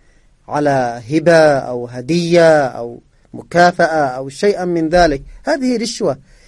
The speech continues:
رشوة حرام، ليساند،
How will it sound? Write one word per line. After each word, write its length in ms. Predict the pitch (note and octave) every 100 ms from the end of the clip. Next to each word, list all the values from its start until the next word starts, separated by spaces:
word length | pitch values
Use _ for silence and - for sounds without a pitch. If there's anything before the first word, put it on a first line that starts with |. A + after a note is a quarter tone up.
| _ _ _ _ -
رشوة 380 | A#3+ - G3+ F#3
حرام، 680 | - D#3+ E3+ F3+ D3+ A#2+ G2 _ _ _ _ - - - _ _ _
ليساند، 680 | B2+ C3+ C#3 F3 F3 D#3 A#2+